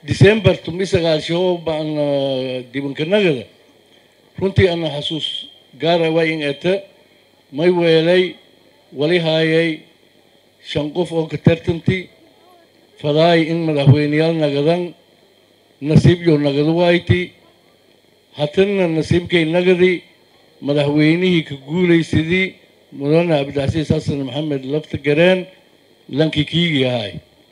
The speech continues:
Runtii intii tirada socotay oo la la xisaabay soddon iyo sideed masaydaha ay dhiid. Kulliga may ku samanaayeen, may ku samanaayeenna aan ogolaatay. Isku diid.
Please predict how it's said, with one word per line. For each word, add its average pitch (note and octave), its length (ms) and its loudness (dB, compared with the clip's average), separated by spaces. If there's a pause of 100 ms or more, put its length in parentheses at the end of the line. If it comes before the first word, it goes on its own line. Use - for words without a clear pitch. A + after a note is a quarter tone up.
(600)
Runtii G3+ 420 2
intii F3+ 320 0
tirada F#3+ 380 6
socotay D#3 640 0 (500)
oo F#3 160 2
la G3 100 6
la G3+ 140 2
xisaabay E3+ 720 2 (1040)
soddon F#3+ 540 2
iyo G3+ 80 -4
sideed G3 320 2
masaydaha E3+ 480 -2
ay C3 220 -2
dhiid. B2 260 -8 (960)
Kulliga G3+ 380 0
may G3+ 180 2
ku - 100 -8
samanaayeen, E3 720 0 (600)
may F#3 120 2
ku F#3+ 120 -6
samanaayeenna F#3+ 840 -2 (480)
aan E3+ 100 -8
ogolaatay. D3 640 -2 (1800)
Isku - 200 -2
diid. D4+ 240 4